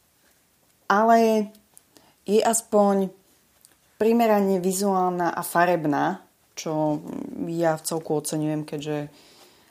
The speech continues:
áno, ja farbičky môžem, aj keď teda ja som asi skôr ten japonský anime štýl. <sighs> Alebo tá Lisa Aisa. No, proste nie je to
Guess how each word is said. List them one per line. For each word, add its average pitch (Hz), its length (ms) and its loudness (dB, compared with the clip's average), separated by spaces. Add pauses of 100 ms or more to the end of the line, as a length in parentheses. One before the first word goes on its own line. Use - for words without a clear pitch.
(140)
áno, 165 400 0
ja 160 160 0
farbičky 156 560 -6
môžem, 175 560 -2 (560)
aj 165 160 -16
keď 170 160 -12
teda 160 260 -12 (220)
ja 170 160 -10
som 175 240 -10
asi 170 160 -10
skôr 170 400 -10
ten 165 480 -10
japonský 165 720 -10
anime 151 400 -8
štýl. 151 320 -12 (1600)
<sighs> 226 60 -2 (1000)
Alebo 196 300 2
tá 170 160 -10
Lisa 160 400 -8
Aisa. 156 320 -14
No, 208 400 2 (340)
proste 202 400 -2 (480)
nie 214 560 4
je 247 40 2 (120)
to 202 140 2